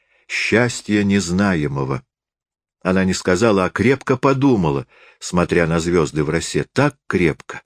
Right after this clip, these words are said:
до слез, подумала. «Паша!» — позвал голос Ольги Ивановны. Она провела по лицу, поморгала и вошла в комнату.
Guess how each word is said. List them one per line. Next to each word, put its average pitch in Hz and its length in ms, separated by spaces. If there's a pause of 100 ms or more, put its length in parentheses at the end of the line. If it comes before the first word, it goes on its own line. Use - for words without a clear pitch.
(420)
до 78 180
слез, - 800 (340)
подумала. 73 540 (720)
«Паша!» — 143 540 (640)
позвал 92 380
голос 87 340
Ольги 82 320
Ивановны. 80 360 (800)
Она 98 380
провела 82 400
по - 120
лицу, 101 380
поморгала 82 580 (220)
и 73 80
вошла 87 300
в - 100
комнату. 82 520